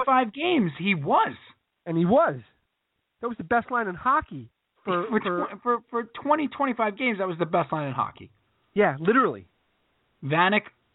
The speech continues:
Speaker 1: uh, Tavares, and Okposo was the best line in hockey.
Speaker 2: Right. But then they let him go.
Speaker 1: Yep.
Speaker 2: Which was the right move.
Speaker 1: Absolutely.
Speaker 2: I agree with letting him go.
Speaker 1: They, they, they made him an offer. They made him a very fair offer. He wound up
Speaker 2: He
Speaker 1: signing
Speaker 2: wanted
Speaker 1: for
Speaker 2: to
Speaker 1: less.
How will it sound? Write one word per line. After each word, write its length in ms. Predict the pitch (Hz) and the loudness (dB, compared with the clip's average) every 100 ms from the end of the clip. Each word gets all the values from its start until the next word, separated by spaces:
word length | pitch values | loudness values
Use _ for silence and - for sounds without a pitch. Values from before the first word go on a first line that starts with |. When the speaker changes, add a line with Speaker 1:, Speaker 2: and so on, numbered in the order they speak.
| _ - | _ -2
Speaker 1:
uh, 220 | 165 156 151 | 0 0 0
Tavares, 260 | 160 160 147 | 4 4 4
and 120 | 147 131 | 0 2
Okposo 300 | 139 135 113 | 0 0 -2
was 100 | 120 | -2
the 60 | 117 | -2
best 320 | - 127 127 | 2 2 2
line 160 | 110 | -6
in 60 | 92 | -6
hockey. 300 | 92 - - _ _ _ _ | -10 -12 -18 _ _ _ _
Speaker 2:
Right. 220 | 214 175 - _ _ | -2 -2 -4 _ _
But 140 | 175 156 | -8 0
then 320 | 214 214 214 | 4 4 2
they 120 | 208 208 | 0 2
let 160 | 202 | 2
him 100 | 202 | 0
go. 300 | 233 247 107 _ _ _ _ _ - | 0 -2 -2 _ _ _ _ _ -2
Speaker 1:
Yep. 180 | 185 - - | -2 -2 -10
Speaker 2:
Which 220 | 196 196 | -6 -4
was 120 | 226 196 | -4 0
the 80 | |
right 180 | 233 240 | 2 2
move. 240 | 226 196 285 _ _ _ - - _ - | 0 -2 -4 _ _ _ -20 -20 _ -4
Speaker 1:
Absolutely. 300 | 143 190 160 | 0 2 2
Speaker 2:
I 20 | |
agree 160 | 214 247 | 2 0
with 140 | 240 | 0
letting 240 | 202 185 | -2 -2
him 140 | 170 160 | -4 -4
go. 200 | 139 147 | -4 -4
Speaker 1:
They, 120 | 180 | -4
they, 260 | 165 156 127 | -4 -6 0
they 180 | 131 135 | 4 6
made 240 | 135 175 | 6 6
him 60 | 170 | 6
an 80 | 147 | 6
offer. 340 | 185 190 165 | 4 4 0
They 80 | 147 | 0
made 120 | 143 | 0
him 120 | 143 | 0
a 40 | 120 | 0
very 240 | 135 151 135 | 2 0 2
fair 200 | 131 120 | 2 2
offer. 240 | 135 151 | 0 -2
He 60 | 160 | -4
wound 200 | 151 165 | -2 -4
up 80 | 151 | -2
Speaker 2:
He 60 | |
Speaker 1:
signing 160 | 175 170 | 2 4
Speaker 2:
wanted 160 | 151 | 2
Speaker 1:
for 60 | 160 | 2
Speaker 2:
to 60 | 151 | 4
Speaker 1:
less. 240 | 214 185 | 4 2